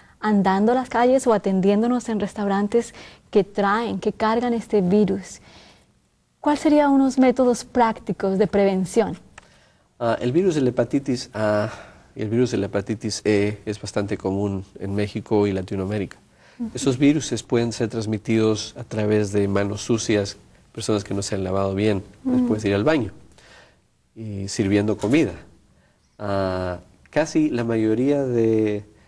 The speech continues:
Speaker 2: departamentos de salud pública en las grandes ciudades de los Estados Unidos chequean a las personas por estas infecciones, pero hay algunos que no lo hacen. Así que siempre hay un elemento de riesgo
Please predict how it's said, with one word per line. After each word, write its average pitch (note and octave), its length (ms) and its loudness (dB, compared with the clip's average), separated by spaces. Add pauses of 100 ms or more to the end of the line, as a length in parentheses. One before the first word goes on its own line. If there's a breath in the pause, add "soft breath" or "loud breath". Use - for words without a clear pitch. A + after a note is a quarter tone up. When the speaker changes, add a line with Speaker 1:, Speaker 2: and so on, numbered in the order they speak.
(140 soft breath)
Speaker 2:
departamentos A2+ 600 -2
de A2+ 80 -4
salud G#2 320 -2
pública D#3 480 0
en G2 100 -2
las - 300 -10
grandes A#2 300 -2
ciudades G2+ 580 -2
de G2+ 80 -10
los F#2+ 160 -6
Estados G2 440 -6
Unidos G2 500 -2 (440 soft breath)
chequean G#2 560 0
a G2 40 -2
las F#2+ 140 -8
personas G2 420 -4
por G2+ 160 -4
estas G2 260 -6
infecciones, C3 560 0
pero A#2+ 180 0
hay C3+ 100 2
algunos C3+ 320 -6
que G#2+ 100 -8
no G#2 100 -4
lo C#3 160 -2
hacen. - 260 -6 (960 loud breath)
Así - 140 -12
que C3+ 100 0
siempre E3+ 280 2
hay E3 60 4
un E3 60 0
elemento C#3+ 380 2
de B2 120 4
riesgo B2 640 0